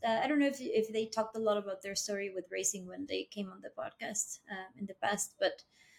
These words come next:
um, <clears throat> we grew up watching our dad,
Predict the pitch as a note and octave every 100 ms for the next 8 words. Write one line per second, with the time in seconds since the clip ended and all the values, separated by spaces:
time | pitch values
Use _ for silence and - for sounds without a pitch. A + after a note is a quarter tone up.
0 | _ _ _ G#3+ G3+ G3+ G3 _ - C#4
1 | C#4 B3 G#3 G#3 _ _ _ _ _ -
2 | A#3 A3+ A#3+ A#3+ - - A3 A3+ A#3 G#3+
3 | G#3 G#3 G3+ G3+